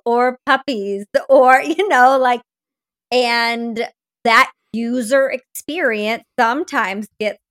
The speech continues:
lost in some of the things that we create,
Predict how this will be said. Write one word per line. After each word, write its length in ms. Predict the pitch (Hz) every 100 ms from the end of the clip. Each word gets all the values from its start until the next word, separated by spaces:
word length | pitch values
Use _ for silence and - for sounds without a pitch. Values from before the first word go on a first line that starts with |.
| -
lost 500 | 196 185 170 175 - _ _ _ _ _ _ _ -
in 140 | 226
some 260 | 220 226 220
of 220 | 214 196 -
the 80 | 214 208
things 260 | 202 190 190
that 120 | 202 202 _ _ _ _ _
we 80 | 175 - _ _ _ _ _ _ -
create, 420 | 226 190 190 -